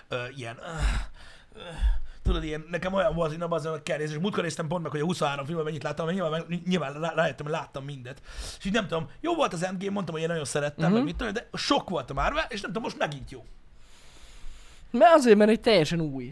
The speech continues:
Speaker 1: Igen, hogy nem azt
Speaker 2: Köntösben
Speaker 1: érzem,
Speaker 2: van.
Speaker 1: hogy ott a vége, és látom a végét, és hogy hogy jutunk el odáig, geci. Tudod,
Speaker 2: Igen,
Speaker 1: nem, nem
Speaker 2: igen.
Speaker 1: olyan érzés már, mint a Walking Dead, hogy így, ez a három rész, ez egy fél rész volt. Tehát tudod, nem ezt érzed, és ez, ez, ez, ez jó most, én ennek örülök.
Speaker 2: Igen,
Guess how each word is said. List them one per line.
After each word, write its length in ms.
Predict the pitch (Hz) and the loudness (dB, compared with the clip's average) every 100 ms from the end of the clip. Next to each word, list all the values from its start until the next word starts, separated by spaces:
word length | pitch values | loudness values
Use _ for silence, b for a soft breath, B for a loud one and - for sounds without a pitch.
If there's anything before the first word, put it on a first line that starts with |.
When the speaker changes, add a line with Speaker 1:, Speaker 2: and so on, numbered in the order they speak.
| - - | -10 -4
Speaker 1:
Igen, 300 | 302 294 185 | 2 2 4
hogy 120 | 196 | 4
nem 140 | 254 | 6
azt 160 | 190 - | 4 6
Speaker 2:
Köntösben 240 | 143 - | 4 6
Speaker 1:
érzem, 200 | 151 226 | 6 6
Speaker 2:
van. 100 | 208 | 6
Speaker 1:
hogy 100 | 196 | 4
ott 160 | 233 - | 2 0
a 60 | |
vége, 360 | 185 160 160 180 | -2 -2 0 0
és 100 | 165 | 0
látom 400 | 233 254 - 156 | 2 2 0 -6
a 40 | |
végét, 420 | 147 147 160 196 156 | -6 -6 -6 -6 -4
és 80 | 151 | -2
hogy 80 | |
hogy 160 | 190 226 | 0 0
jutunk 260 | 190 175 160 | -2 -4 -2
el 80 | |
odáig, 260 | 165 160 147 | 2 2 0
geci. 500 | 165 190 160 - - - b b b | 0 0 0 -6 -16 -16 b b b
Tudod, 260 | 220 175 165 208 | -6 -6 -6 -4
Speaker 2:
Igen, 220 | 254 151 135 | -2 0 2
Speaker 1:
nem, 100 | 185 | 2
nem 100 | 262 | 2
Speaker 2:
igen. 120 | 190 | 2
Speaker 1:
olyan 120 | 190 | 0
érzés 280 | 180 165 151 | -2 -4 -4
már, 160 | 180 170 | -4 -4
mint 160 | 160 | -6
a 40 | 190 | -4
Walking 360 | 185 160 156 | -4 -6 -8
Dead, 160 | 156 156 | -8 -8
hogy 100 | 170 | -8
így, 140 | 156 - b b b _ - | -10 -14 b b b _ -8
ez 140 | 151 | -6
a 40 | |
három 360 | 147 - 220 135 | -4 -2 -2 -4
rész, 300 | 131 170 - | -6 -6 -8
ez 60 | 143 | -10
egy 100 | 139 | -12
fél 340 | - 180 139 113 | -8 -6 -6 -8
rész 320 | 110 107 - 110 | -12 -12 -12 -12
volt. 380 | 107 87 - - | -14 -16 -20 -20
Tehát 380 | - - - 156 | -20 -18 -16 -12
tudod, 160 | 185 196 | -8 -6
nem 160 | 196 | -6
ezt 200 | 151 - | -6 -8
érzed, 300 | 127 120 139 170 | -12 -8 -8 -4
és 100 | 185 | -4
ez, 180 | 175 - - | -6 -10 -10
ez, 200 | 156 - | -10 -6
ez, 120 | 170 | -6
ez 180 | 170 170 | -2 -2
jó 160 | 190 143 | 0 -2
most, 240 | 131 - | -6 -6
én 60 | 156 | -6
ennek 180 | 147 | -4
örülök. 420 | 151 123 101 - - - - - - | -4 -6 -8 -14 -16 -16 -16 -14 -6
Speaker 2:
Igen, 340 | 196 160 160 | -2 0 -2